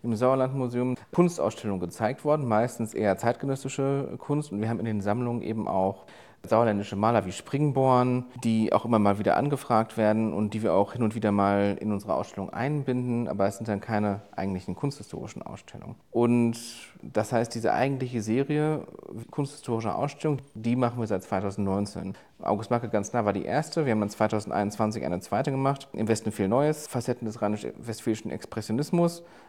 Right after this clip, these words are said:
Und jetzt im November zweitausendvierundzwanzig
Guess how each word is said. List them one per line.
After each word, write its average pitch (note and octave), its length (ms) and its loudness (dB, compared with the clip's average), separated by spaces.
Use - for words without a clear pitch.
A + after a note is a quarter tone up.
Und B2 500 4
jetzt A#2+ 440 0
im A2+ 260 2
November A2+ 360 4
zweitausendvierundzwanzig G#2+ 1300 -2